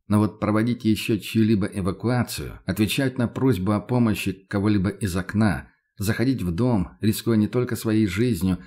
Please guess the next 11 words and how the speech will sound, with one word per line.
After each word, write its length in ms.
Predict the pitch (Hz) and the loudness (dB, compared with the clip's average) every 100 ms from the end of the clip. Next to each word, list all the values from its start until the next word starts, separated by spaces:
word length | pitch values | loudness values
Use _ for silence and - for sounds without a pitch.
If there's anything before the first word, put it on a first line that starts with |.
| - _ | -18 _
но 140 | - 101 | -2 0
и 40 | |
тех, 300 | 92 135 113 | 0 0 -2
кто 180 | - 104 | -4 -6
пойдет 400 | 101 98 110 98 | -2 -2 0 0
за 160 | 90 98 | 0 0
ним, 300 | 113 127 85 | 2 2 0
чтобы 260 | - 98 | -4 -6
прикрыть 520 | - 92 - 117 - | -4 -6 -2 -2 -2
ему 160 | 101 101 | -2 -2
спину, 560 | 98 - 135 104 85 | -4 -2 2 4 2